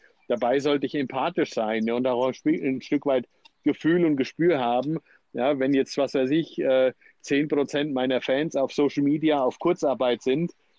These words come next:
gezwungenermaßen, da muss ich halt auch ein Signal dafür geben, dass ich da, wie gesagt, Empathie, äh, zeige und, und dann halt, wie gesagt, eher mal in ein Gespräch, ja, in einen Zoom-Call oder in einen, in einen Instagram-Live reingehe, um mit meinen Fans in Dialog zu treten, um jedem Gefühl zu geben,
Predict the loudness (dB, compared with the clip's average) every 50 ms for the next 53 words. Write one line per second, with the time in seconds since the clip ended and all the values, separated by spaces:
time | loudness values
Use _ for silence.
0 | _ _ -4 -4 0 0 0 2 4 4 2 2 2 0 0 0 -2 -2 -2 -2
1 | -4 -4 -4 -4 -8 _ _ _ _ _ _ _ _ _ _ -20 -10 -4 -2 0
2 | 2 2 2 2 0 0 2 2 2 2 2 2 2 2 0 -2 -6 -6 -4 -4
3 | -2 -2 -2 -2 0 0 -2 -2 0 -2 -2 0 0 0 0 0 0 -2 -2 -2
4 | -4 -6 -8 -6 -4 -4 -2 -2 -2 -2 -2 -2 -2 -2 -2 -2 -2 -2 -4 -2
5 | -2 -2 0 -2 -2 -6 _ _ _ _ _ _ -4 -2 0 0 0 0 -2 -2
6 | -2 0 2 2 2 2 2 2 2 2 2 0 -2 -2 -4 -4 -2 -2 -2 0
7 | 0 0 0 0 0 0 0 0 -2 -2 0 0 0 0 -2 -2 0 2 2 4
8 | 2 2 2 0 0 0 0 0 -2 -4 _ _ -20 _ _ -2 0 0 2 2
9 | 2 0 0 -2 -2 -2 0 0 2 2 0 0 -2 -2 -2 0 0 0 0 0
10 | 0 0 -2 0 0 2 2 2 2 0 -2 -2 0 0 2 2 2 2 2 2
11 | 0 0 0 0 2 2 0 0 0 0 -2 -2 -2 0 0 2 0 0 0 0
12 | 0 -2 -2 0 0 0 0 2 2 0 0 2 0 0 -2 -4 _ -20 -20 -6
13 | _ 0 2 4 4 4 2 2 0 0 0 0 2 2 0 0 2 2 4 4
14 | 4 2 2 2 0 0 0 0 -2 -2 -2 -4 -2 -2 -2 -2 -2 -4 -2 -2
15 | -2 -2 -2 -2 -2 -2 0 0 2 2 4 4 2 2 0 -2 -4 -2 0 0
16 | 0 0 0 -4 -8 -12 -10 -10 -10 -6 -2 -2 -2 -2 -2 -6 -14 -14 -14 -14
17 | -4 0 0 0 0 0 0 -2 0 2 2 2 2 0 -2 -6